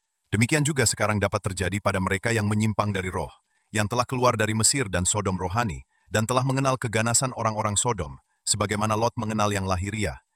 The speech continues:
dan pengejaran orang-orang Mesir rohani, sebagaimana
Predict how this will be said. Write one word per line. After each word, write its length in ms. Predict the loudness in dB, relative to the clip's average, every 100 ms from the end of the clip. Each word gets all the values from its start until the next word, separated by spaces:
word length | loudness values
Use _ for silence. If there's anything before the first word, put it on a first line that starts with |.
| _ -4
dan 160 | -2
pengejaran 480 | 0 0 2 0 0
orang-orang 400 | -2 0 0 0
Mesir 240 | 0 0
rohani, 480 | 0 0 0 -2 -6 -16 _ _
sebagaimana 480 | 0 2 2 0 0